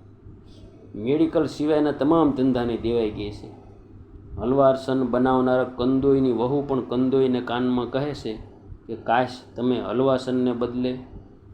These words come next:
હાઇડ્રોક્સીક્લોરિન બનાવતા હોત તો આપણે આટલી હદે ન દેવાત." એમ. કાન ઝાલીને અંધકારને બહુ પાંડેલું,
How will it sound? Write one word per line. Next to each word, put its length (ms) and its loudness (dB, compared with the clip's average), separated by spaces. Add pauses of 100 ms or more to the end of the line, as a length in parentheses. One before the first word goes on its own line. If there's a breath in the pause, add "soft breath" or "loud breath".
(360)
હાઇડ્રોક્સીક્લોરિન 1200 0 (220)
બનાવતા 420 2
હોત 180 0 (760)
તો 80 -6
આપણે 360 0
આટલી 480 -2
હદે 200 0
ન 200 2
દેવાત." 400 -6
એમ. 80 -12 (1400)
કાન 320 2
ઝાલીને 520 2
અંધકારને 720 2
બહુ 360 -2
પાંડેલું, 680 -6